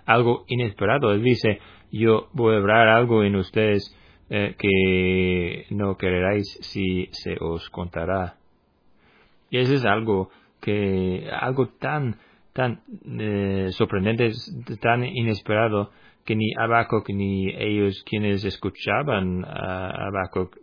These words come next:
no tendrían ninguna idea de que, ah, estaba hablando a Dios, que sería su respuesta aquí. Pero de, de hecho es la respuesta de Dios a su oración.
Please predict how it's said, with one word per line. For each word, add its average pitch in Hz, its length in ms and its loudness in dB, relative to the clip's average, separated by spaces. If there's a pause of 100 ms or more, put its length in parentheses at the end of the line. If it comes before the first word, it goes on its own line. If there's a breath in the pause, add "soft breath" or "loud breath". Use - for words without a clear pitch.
no 110 500 -8
tendrían 98 340 -2
ninguna 95 280 -2
idea 95 200 0
de 92 140 -4
que, 92 360 -4 (300)
ah, 92 440 -8 (420)
estaba 98 320 -6
hablando 101 320 -4
a 92 60 -2
Dios, 101 500 -4 (540 soft breath)
que 104 80 -8
sería 98 260 -4
su 92 140 -4
respuesta 92 480 -4
aquí. 95 260 -4
Pero 101 300 0
de, 98 260 -2
de 101 220 -2
hecho 107 320 -2
es 123 240 -4
la 110 160 0
respuesta 98 760 -4
de 90 140 -2
Dios 120 320 -2
a 95 60 -6
su - 120 -8
oración. 92 440 -4